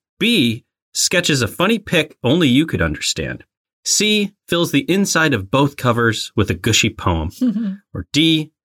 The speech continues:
Speaker 1: draws a mustache, beard, and thick glasses on your photo.
Speaker 2: Oh.
Speaker 1: Oh.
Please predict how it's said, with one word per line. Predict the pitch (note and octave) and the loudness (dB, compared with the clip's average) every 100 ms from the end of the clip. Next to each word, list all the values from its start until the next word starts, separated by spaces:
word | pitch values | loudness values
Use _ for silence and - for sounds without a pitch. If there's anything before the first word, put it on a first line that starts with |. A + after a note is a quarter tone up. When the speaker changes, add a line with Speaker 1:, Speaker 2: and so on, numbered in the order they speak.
| _ _ - | _ _ -6
Speaker 1:
draws | A#2+ C3 | 0 0
a | C3 | 2
mustache, | G#2 D3+ - D#3 C#3+ C3+ | 2 0 0 2 2 0
beard, | - C3 C3 | 0 4 4
and | G#2+ | 2
thick | - G#3 - | 0 -4 0
glasses | C3+ A#2+ - G#2+ | 0 0 0 0
on | F#2 F2 | 2 2
your | G#2 C3 | 2 2
photo. | - - E2+ - | 0 0 0 0
Speaker 2:
Oh. | D4 B3 A3 F3 E3+ - | 0 2 2 0 -4 -6
Speaker 1:
Oh. | - G2 D2+ | -2 0 -2